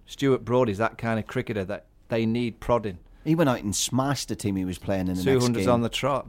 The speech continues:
Speaker 2: Yeah.
Speaker 1: You know, pretty much won England the World Cup. Everyone talks Jofra Archer, bowled great in that World Cup final. He was a great revelation, bowled the super over,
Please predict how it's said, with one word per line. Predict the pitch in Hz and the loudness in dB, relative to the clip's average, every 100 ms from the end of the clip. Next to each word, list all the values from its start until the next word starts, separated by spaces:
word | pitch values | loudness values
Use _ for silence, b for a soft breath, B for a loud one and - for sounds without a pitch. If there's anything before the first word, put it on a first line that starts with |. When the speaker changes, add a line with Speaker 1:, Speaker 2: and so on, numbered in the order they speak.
| - | -8
Speaker 2:
Yeah. | 95 95 92 _ - | -6 -6 -8 _ -14
Speaker 1:
You | 123 | -12
know, | 107 - _ - | -12 -14 _ -6
pretty | 127 | -2
much | 120 117 | 0 -2
won | 123 | -2
England | 117 117 113 | 0 0 0
the | |
World | 113 113 110 | 0 0 0
Cup. | 131 | 0
Everyone | 127 113 | 0 0
talks | 101 113 107 | -2 -6 -6
Jofra | - 113 - 104 | -4 -4 -4 -2
Archer, | 110 107 - 117 - _ | 0 -2 -8 -12 -16 _
bowled | 104 98 - | -8 -8 -2
great | 110 110 | -2 -2
in | 101 | -4
that | 101 - B B B B B | -6 -10 B B B B B
World | 120 120 113 | 2 2 2
Cup | 120 - | -4 -2
final. | 120 120 123 | 2 2 2
He | 120 | 0
was | 104 | -2
a | 98 | -4
great | 117 110 - | -2 -2 -2
revelation, | 117 104 101 113 113 - 110 | -2 -2 0 0 0 -2 -6
bowled | 104 101 - | -4 -8 -8
the | |
super | - 123 117 120 | -6 -4 -2 0
over, | 117 117 117 | 2 2 0